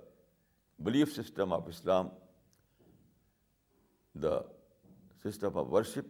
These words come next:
in Islam, the moral values of Islam. All these things are eternal part of Islam. That is called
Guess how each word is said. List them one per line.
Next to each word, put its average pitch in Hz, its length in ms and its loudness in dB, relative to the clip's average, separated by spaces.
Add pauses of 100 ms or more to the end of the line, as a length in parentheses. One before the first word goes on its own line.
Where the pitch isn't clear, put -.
in 80 80 -10
Islam, 87 420 0 (2000)
the - 320 -2 (440)
moral 101 300 6
values 101 340 4
of 95 200 2
Islam. 82 420 0 (1700)
All 151 300 8
these 156 300 0
things 131 400 -4
are 104 160 8
eternal 110 480 0
part 85 300 0
of 90 120 -10
Islam. 60 320 -10 (920)
That 92 140 0
is 87 120 -10
called 95 340 4